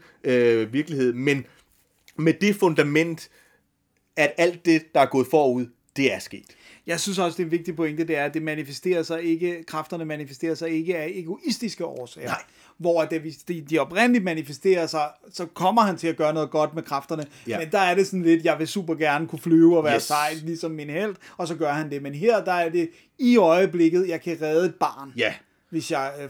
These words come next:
Speaker 2: får kræfter.
Speaker 1: Og i den gamle historie var der jo også det der med, at det, der sker umiddelbart efter, det er, at han flyver ud og redder, øh, Superman, og hans verden, øh, går til, øh, går til
Speaker 2: grunde.
Speaker 1: grunde, og han mister sin, sin kæreste. Men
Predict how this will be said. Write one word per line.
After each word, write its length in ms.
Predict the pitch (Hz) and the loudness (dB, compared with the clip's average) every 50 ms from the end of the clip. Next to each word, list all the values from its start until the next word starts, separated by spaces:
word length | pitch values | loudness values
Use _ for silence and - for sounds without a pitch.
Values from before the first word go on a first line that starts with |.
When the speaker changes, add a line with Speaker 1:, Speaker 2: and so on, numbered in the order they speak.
| - - | -10 -6
Speaker 2:
får 120 | 151 131 | -6 -6
kræfter. 380 | - - 123 113 - - - 139 | -6 -8 -16 -16 -16 -10 -2 4
Speaker 1:
Og 120 | - 170 | 6 6
i 60 | 175 | 6
den 140 | 165 190 185 | 6 4 2
gamle 300 | 170 175 165 196 254 254 | 4 4 4 4 4 0
historie 320 | 208 196 - 202 185 180 170 | 0 0 2 4 4 6 8
var 120 | 175 165 | 8 6
der 60 | 165 | 8
jo 60 | 147 | 6
også 160 | 160 180 196 - | 4 4 2 0
det 80 | 233 | -2
der 100 | 208 190 | -2 -2
med, 120 | 170 170 170 | 2 4 4
at 120 | 165 165 | 4 4
det, 100 | 170 190 | 2 -2
der 60 | 190 | -6
sker 260 | 180 - 220 202 180 | -6 -4 -2 -2 -2
umiddelbart 400 | - 214 196 220 208 175 151 147 | -2 -2 -6 -4 0 0 0 2
efter, 180 | 147 165 - 196 | 2 0 0 0
det 120 | 165 170 | 2 2
er, 40 | 156 | 2
at 60 | 156 | 2
han 80 | 165 170 | 2 0
flyver 260 | 165 - 170 156 147 156 | -4 -2 0 0 0 0
ud 220 | 202 202 214 208 | 0 -4 -6 -6
og 180 | - 185 147 143 | -4 -4 -2 2
redder, 360 | 143 151 175 180 170 170 165 - | 4 6 6 6 6 4 2 0
øh, 180 | 123 123 123 | 0 0 0
Superman, 380 | - 147 139 143 175 156 143 151 | -2 -4 -6 -4 -4 -4 -4 -4
og 80 | 139 | -4
hans 220 | 139 139 123 - 123 | -6 -6 -4 0 2
verden, 420 | 127 135 156 170 190 175 170 165 165 | 4 4 4 4 0 -4 -4 -4 -2
øh, 420 | 135 131 127 123 120 120 117 110 | -2 0 2 2 2 2 0 0
går 220 | - 127 120 117 | 0 0 0 0
til, 360 | 113 - - 127 120 113 113 113 | -2 -6 -6 -6 -6 -4 -4 -4
øh, 240 | 110 107 107 107 107 - - | -2 -2 -4 -6 -8 -8 -2
går 140 | 147 127 127 | 0 2 2
til 160 | 151 160 170 | 2 0 -2
Speaker 2:
grunde. 60 | 170 | 2
Speaker 1:
grunde, 300 | 131 147 156 175 214 220 | 4 6 6 6 4 2
og 100 | 190 143 | 0 0
han 160 | 143 139 135 | -2 -2 0
mister 280 | 143 156 170 165 - 190 | 0 0 0 0 -2 -6
sin, 380 | 160 - 160 143 131 127 127 | -6 -6 -6 -6 -6 -8 -10
sin 180 | 120 - 139 127 | -10 -10 -10 -6
kæreste. 440 | - 147 143 170 190 190 - 147 123 - - - _ - | -2 0 0 0 0 -2 -4 -6 -6 -6 -8 -20 _ -2
Men 260 | 151 147 143 143 | 0 0 0 0